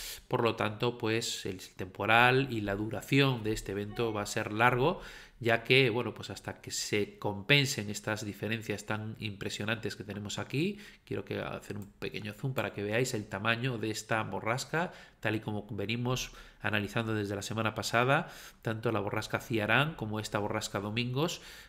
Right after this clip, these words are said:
pues veis cómo, bueno, también uniéndose a lo que eran, pues, lo que es la borrasca Ciarán, pues quiero que veáis el gran, gran, eh, la gran extensión que tiene esta borrasca. Pues todos estos vientos que veis aquí, todas estas isobaras tan juntas,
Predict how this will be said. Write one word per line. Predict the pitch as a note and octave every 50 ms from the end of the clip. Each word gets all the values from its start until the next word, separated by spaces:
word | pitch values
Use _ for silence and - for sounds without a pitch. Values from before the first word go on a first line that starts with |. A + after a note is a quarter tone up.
| -
pues | - - G2+ G2+
veis | G#2 G#2+ A2+ -
cómo, | - - G#2+ G#2+ A2+ B2 C3 B2+ G#2+ G#2
bueno, | C3 B2 G#2 -
también | - G2 G2+ G2 G2+
uniéndose | G2+ G2+ G#2+ A#2+ D3 D#3 C3+ C3 A#2 - - G#2+
a | G#2
lo | G#2 G2+
que | F#2+ - G#2 G2+
eran, | G#2+ A2 A2 A2 G#2+ - - - - - _ -
pues, | - G2+ - - -
lo | - G2+ - G#2+ G#2 -
que | - A2+
es | A2 G2+ G#2
la | G2+
borrasca | F#2+ G2 G2+ G#2 G#2 - - - G2+
Ciarán, | - - A#2 G#2+ G#2 A2 A#2+ C3 C3+
pues | - G#2 - - - -
quiero | - A#2+ A2+ A2
que | - A2
veáis | G2+ G#2 A2 A#2 - -
el | G#2+ G#2 G2+ - G#2+
gran, | G#2+ G#2+ A2+ A#2 B2 C3 B2+ - - -
gran, | - A2 G#2+ G2+ G#2 A2+ B2 B2+ B2+ - - - - _ -
eh, | - G2+ G2
la | G2 G2
gran | G2 G#2+ A2 A2
extensión | A2+ G#2+ - - G#2 G#2 - - A2+ A2 A#2+ A#2+
que | - -
tiene | - G#2+ G#2 G2+ G#2 A2+ A#2 - -
esta | G2+ - - - G#2 G2+ G2+ - -
borrasca. | G#2 G2 - - F#2 - - - - - - -
Pues | - - - -
todos | - A#2+ A2+ G#2+ - A2+
estos | - - G2+ F#2+
vientos | G#2+ C3 D3+ D3 - - -
que | -
veis | G#2+ G#2+ - -
aquí, | G2 - - D3 F3 F3
todas | - A2 - -
estas | A2+ - - G#2+ A2
isobaras | G#2+ - - G2+ F#2+ G#2 B2 B2+ A#2+ A2 G#2 -
tan | A#2 A#2+ B2+
juntas, | - - E3+ E3 E3 - E3+ G3 F#3+